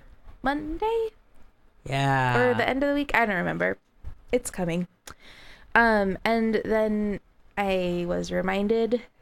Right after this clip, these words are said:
Speaker 1: that Trader Joe's has a ton of <laughs> seasonal snacks and just things,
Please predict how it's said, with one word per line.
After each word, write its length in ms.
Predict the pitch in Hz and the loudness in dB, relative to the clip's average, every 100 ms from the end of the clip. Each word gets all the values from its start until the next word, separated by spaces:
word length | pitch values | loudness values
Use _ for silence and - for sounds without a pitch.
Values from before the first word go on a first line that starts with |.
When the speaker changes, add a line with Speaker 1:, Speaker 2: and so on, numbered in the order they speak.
| - - - | -20 -18 -4
Speaker 1:
that 480 | 185 196 208 - - - - - - _ _ _ - - - _ | 0 0 0 -6 -18 -20 -20 -20 -20 _ _ _ -20 -20 -20 _
Trader 260 | - 185 202 | -6 -2 0
Joe's 500 | 285 285 262 254 247 | 2 4 4 2 0
has 220 | 220 202 | -2 0
a 100 | 202 | -2
ton 500 | - - 226 226 226 - - | -2 -2 0 0 -2 -4 0
of 460 | 202 202 202 202 254 | 2 2 0 0 0
<laughs> 100 | 247 247 | 2 0
seasonal 1120 | 247 240 226 240 330 - 208 202 185 196 247 - - | 0 -2 0 0 0 2 4 4 4 2 0 -8 -14
snacks 920 | - 208 190 190 - - - - - - - - - - - | -4 2 4 4 0 -6 -10 -10 -12 -16 -16 -18 -20 -20 -6
and 400 | 190 185 180 185 - | -2 0 -2 -4 -8
just 480 | - 180 - - - - - - - | -4 -4 -4 -8 -12 -12 -20 -20 -2
things, 680 | 220 214 202 202 196 - | 0 2 0 0 -2 -6